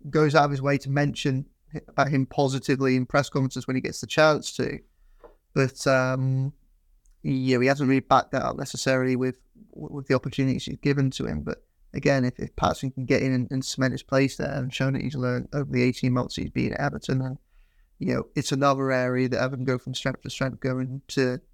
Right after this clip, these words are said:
you know, next season. It's another area that doesn't need addressing in the transfer market, so they don't need to spend money. And,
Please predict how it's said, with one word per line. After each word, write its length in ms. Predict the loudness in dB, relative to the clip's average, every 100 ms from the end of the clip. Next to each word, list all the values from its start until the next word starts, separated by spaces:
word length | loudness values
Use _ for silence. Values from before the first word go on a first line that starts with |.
| _
you 160 | -12 -4
know, 40 |
next 280 | 0 0 0
season. 420 | 0 2 2 0
It's 140 | -2 0
another 260 | -2 0
area 300 | 0 0 -2
that 160 | -4 0
doesn't 240 | 0 2
need 180 | 0 -2
addressing 400 | 0 -2 -2 -2
in 80 | -4
the 80 | -2
transfer 460 | 2 2 2 -2
market, 420 | -2 0 -2 -4 -4
so 100 | -4
they 60 |
don't 260 | -2 -2 -4
need 120 | -6
to 60 | -8
spend 280 | -2 0
money. 340 | 2 2 2 0
And, 120 | 0